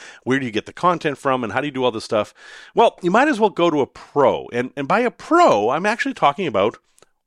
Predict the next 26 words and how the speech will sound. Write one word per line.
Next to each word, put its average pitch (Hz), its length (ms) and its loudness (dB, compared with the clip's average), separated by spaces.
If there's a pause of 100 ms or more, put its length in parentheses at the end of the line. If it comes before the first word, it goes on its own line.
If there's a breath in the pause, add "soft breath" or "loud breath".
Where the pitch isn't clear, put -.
(120)
Wonder 190 440 2
Hussy. 98 640 -2 (360)
Now, 143 140 0
if 151 160 -6
you've 147 160 -10
not 226 180 0
encountered 110 380 -8
Wonder 85 320 -6
Hussy, 85 240 -10
and 101 60 -4
I've 95 100 -4
mentioned 98 320 -8
her 85 80 -8
a - 40 -12
few 90 160 -14
times, 78 320 -16 (500 loud breath)
she 226 320 -2
is 180 200 2
this 170 220 0
woman 226 280 0
who 135 120 -8
lives 135 280 -4
in 110 80 -8
the 101 60 -6
desert 113 300 -4
Southwest 98 600 -6